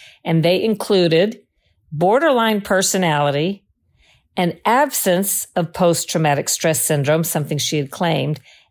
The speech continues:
And I think really those diagnoses were pretty devastating, even though the exams were conducted by Depp's expert.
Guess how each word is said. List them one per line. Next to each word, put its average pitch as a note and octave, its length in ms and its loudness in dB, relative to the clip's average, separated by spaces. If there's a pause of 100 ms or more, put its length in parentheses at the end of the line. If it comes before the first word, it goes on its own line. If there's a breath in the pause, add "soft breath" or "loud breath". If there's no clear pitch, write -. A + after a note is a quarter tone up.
And F#3+ 100 0
I G3 80 0
think C#4 400 -2
really G#3+ 280 2
those G3+ 260 0
diagnoses F3 640 0
were D#3 100 0
pretty A3+ 360 -2
devastating, D3+ 880 0 (300 soft breath)
even A3+ 380 2
though E3 500 2
the F3 160 0
exams D#3+ 480 0
were D#3+ 140 0
conducted D3+ 560 0
by D3 180 0
Depp's C#3+ 520 -2 (120)
expert. - 640 -4